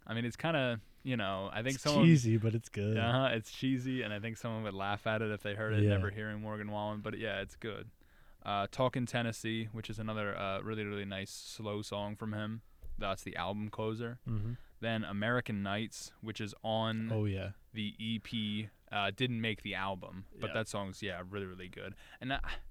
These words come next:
Speaker 1: there's a lot of country songs na-, named American Nights.
Speaker 2: Yeah.
Speaker 1: I mean, uh, Chase Rice put out one earlier this year on one of, on his first
Speaker 2: That one was
Speaker 1: E P.
Speaker 2: pretty good, too.
Speaker 1: I, yeah, I think there's a lot for some reason. Uh, and then I have Cover Me Up, which I was debating kinda putting in here 'cause it's like,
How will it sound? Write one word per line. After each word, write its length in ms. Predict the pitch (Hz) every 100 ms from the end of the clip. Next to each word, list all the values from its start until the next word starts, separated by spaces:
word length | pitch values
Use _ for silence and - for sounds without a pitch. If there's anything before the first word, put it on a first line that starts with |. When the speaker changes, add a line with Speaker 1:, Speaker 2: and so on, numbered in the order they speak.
| -
Speaker 1:
there's 140 | 208
a 60 | 247
lot 360 | 147 101 123 113
of 100 | 98
country 320 | 120 110 98
songs 380 | - 92 98 -
na-, 240 | 101 101 -
named 480 | 107 107 104 92 92 -
American 540 | 98 101 104 98 95
Nights. 440 | 95 92 - - - - -
Speaker 2:
Yeah. 260 | 110 90 - -
Speaker 1:
I 120 | 104
mean, 280 | 104 101 101
uh, 180 | 98 98
Chase 280 | 123 117 117
Rice 240 | 110 117
put 140 | -
out 160 | 113 110
one 280 | 110 110 107
earlier 220 | 110 110 110
this 180 | 110
year 100 | 117 110
on 140 | 104
one 140 | 107
of, 140 | 104 104
on 120 | 101
his 100 | 101
first 280 | - 107 104
Speaker 2:
That 140 | 117 139
one 140 | 147
was 100 | 107
Speaker 1:
E 40 |
P. 20 | 107
Speaker 2:
pretty 160 | 107
good, 200 | 101 95
too. 200 | - 123 - - - -
Speaker 1:
I, 100 | 120
yeah, 360 | 117 135 131 90
I 120 | 104
think 180 | 131 127
there's 140 | 131
a 80 | 104
lot 300 | 98 107 -
for 100 | -
some 180 | 95 95
reason. 400 | 95 95 95 113 -
Uh, 280 | 113 110 107
and 120 | 110
then 80 | 113
I 60 | 113
have 200 | 107 101
Cover 280 | - 107 101
Me 200 | 101 95
Up, 240 | 92 95
which 260 | 123 120 - -
I 80 |
was 140 | 123 131
debating 460 | 123 110 147 156 143
kinda 220 | 135 107
putting 260 | - 117 120
in 60 |
here 220 | 120 123 120
'cause 180 | 113
it's 140 | 107 110
like, 260 | 101 98